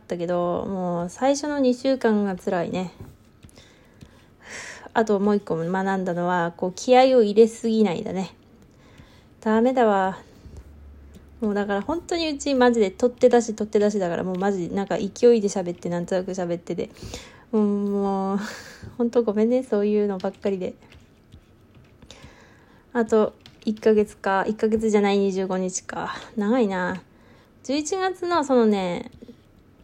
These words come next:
何、十日くらいに、そのね、うちの欲しいゲームが発売されるんですね。<laughs> で、まだ買うか決めてないんだけど、買いたいなと思ってるゲームがあって、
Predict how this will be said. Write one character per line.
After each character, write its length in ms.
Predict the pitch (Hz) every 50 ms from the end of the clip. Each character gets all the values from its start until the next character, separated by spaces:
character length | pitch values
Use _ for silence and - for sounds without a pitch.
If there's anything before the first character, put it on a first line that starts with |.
| - _ -
何、 320 | 233 208 196 180 - - - - 226
十 180 | - 285 294
日 140 | 285 311 302
く 120 | 302 330 294
ら 120 | 240 202
い 60 | 190
に、 260 | 190 196 190 185 185
そ 140 | 185 - 208
の 120 | 185 180 180
ね、 260 | 190 190 175 165 -
う 80 | 190 190
ち 140 | - - 214
の 100 | 208 202
欲 120 | 202 208
し 200 | 208 - 247 226
い 40 | 202
ゲ 180 | 202 208 202
ー 40 | 196
ム 120 | 190 180 175
が 280 | 170 165 165 - - - - -
発 240 | - - 202 - 202
売 140 | 196 196 202
さ 120 | 202 220
れ 120 | 202 208 214
る 100 | 226 262
ん 60 | 262
で 80 | 226 208
す 140 | - -
ね。 280 | - 190 208 269 381 440 - - - - - - - - -
<laughs> 1800 | - 240 247 - - 220 - - - 233 233 - - 277 247 - - _ - - 226 220 - - _ _ - - - - - - - - - - -
で、 80 | - 254
ま 160 | 254 330 370
だ 100 | 339 277
買 200 | - - 320 349
う 40 | 339
か 80 | 302
決 140 | 285 - 277
め 120 | 262 269
て 100 | 262 277
な 100 | 269 269
い 60 | 254 233
ん 40 |
だ 80 | 214 185
け 80 | 190 185
ど、 140 | 180 180
買 220 | - - 240 226 233
い 20 |
た 140 | 226 - 247
い 100 | 254 262
な 320 | 254 269 262 262 254 254
と 160 | 254 - - 240
思 140 | 233 233
っ 20 | 233
て 240 | 240 - - - 220
る 100 | 220 220
ゲ 200 | 214 214 208 214
ー 80 | 208
ム 80 | 208 196
が 120 | 196 185
あ 40 | 190
っ 40 | 196
て、 520 | - - - _ - 196 185 196 196 220